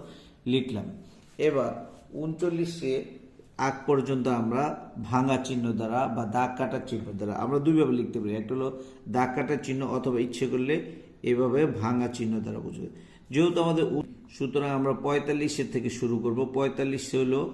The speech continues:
তিন, পঁয়তাল্লিশে ক্রমযুক্ত গণসংখ্যা এক, দুই, তিন, তাহলে এইখানে এই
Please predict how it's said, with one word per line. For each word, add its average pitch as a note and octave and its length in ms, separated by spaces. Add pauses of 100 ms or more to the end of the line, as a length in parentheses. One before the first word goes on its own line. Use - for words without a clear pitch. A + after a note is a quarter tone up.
(520)
তিন, D#3+ 180 (520)
পঁয়তাল্লিশে C#3 540 (100)
ক্রমযুক্ত B2+ 540
গণসংখ্যা B2 500 (220)
এক, A#2+ 100 (220)
দুই, A#2 160 (200)
তিন, A#2+ 140 (100)
তাহলে A2+ 220 (100)
এইখানে A#2 320 (720)
এই D#3+ 100